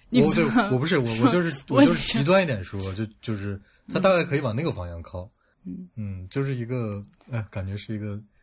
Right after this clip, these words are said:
Speaker 2: 世界第九大奇迹之类的感觉。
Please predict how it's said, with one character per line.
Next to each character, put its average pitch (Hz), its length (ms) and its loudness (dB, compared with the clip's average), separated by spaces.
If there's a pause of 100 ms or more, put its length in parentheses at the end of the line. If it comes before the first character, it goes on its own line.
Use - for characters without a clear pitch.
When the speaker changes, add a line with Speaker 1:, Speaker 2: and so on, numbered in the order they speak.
(120)
Speaker 2:
世 - 200 -4
界 123 180 0
第 120 260 -2
九 101 200 -6
大 107 160 -4
奇 - 340 -4
迹 113 260 -4
之 110 220 -4
类 143 60 0 (120)
的 151 60 -4 (160)
感 - 100 -8 (120)
觉。 - 120 -18